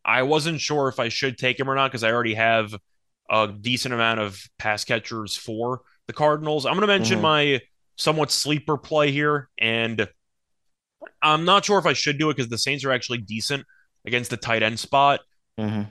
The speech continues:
Speaker 1: But I really thought about Zach Ertz. And I
Speaker 2: Yeah.
Speaker 1: mentioned him for first touchdown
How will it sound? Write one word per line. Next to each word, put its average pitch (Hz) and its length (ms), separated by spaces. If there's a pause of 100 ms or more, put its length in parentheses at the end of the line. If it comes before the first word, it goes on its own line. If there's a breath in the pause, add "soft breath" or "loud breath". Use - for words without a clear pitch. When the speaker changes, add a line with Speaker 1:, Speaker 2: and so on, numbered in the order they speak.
(100)
Speaker 1:
But 143 80
I 143 40
really 208 340
thought 190 200
about 160 180
Zach 117 260
Ertz. 107 340 (580)
And 135 100
I - 20
Speaker 2:
Yeah. 135 60
Speaker 1:
mentioned 170 300
him 175 100
for 156 80
first 156 280
touchdown 143 580